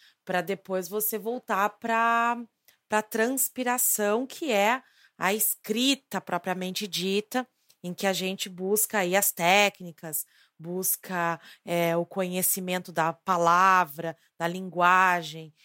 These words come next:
Bom, basicamente era isso. E eu queria desejar pra vocês muito boa sorte, Paulo, Anita.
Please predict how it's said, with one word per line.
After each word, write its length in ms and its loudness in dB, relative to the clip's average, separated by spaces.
Bom, 260 4
basicamente 920 2
era 220 4
isso. 680 0
E 460 2
eu 80 2
queria 340 2
desejar 460 4
pra 140 2
vocês 440 0
muito 280 -8
boa 240 0
sorte, 500 2
Paulo, 320 4
Anita. 540 -4